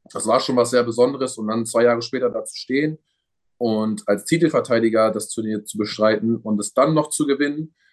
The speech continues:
äh, das war für mich im deutschen Nationaltrikot der, der größte Moment auf jeden Fall.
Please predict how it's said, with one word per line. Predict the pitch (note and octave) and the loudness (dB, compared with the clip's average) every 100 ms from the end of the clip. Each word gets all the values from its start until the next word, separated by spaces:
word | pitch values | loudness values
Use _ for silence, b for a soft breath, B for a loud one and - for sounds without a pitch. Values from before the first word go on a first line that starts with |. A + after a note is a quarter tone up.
| _ _ - | _ _ -2
äh, | G#2+ G2+ | 2 2
das | G2+ - | 2 0
war | A2 G#2+ | 2 2
für | - | 2
mich | G#2 G#2 - _ _ _ _ - _ | -6 -8 -10 _ _ _ _ -20 _
im | - - G#2+ | -20 -10 -6
deutschen | A2 A#2 - | -2 -2 0
Nationaltrikot | F#2+ - G#2+ A#2+ A2+ | -2 0 0 0 0
der, | G2 | 0
der | F#2+ G2 | 0 -6
größte | F#2+ G#2 G#2 | 0 0 0
Moment | F#2+ G#2 G2 | -2 0 -2
auf | F2+ | -4
jeden | G2 G2+ | -6 -6
Fall. | - F#2+ F2+ | 0 -2 -2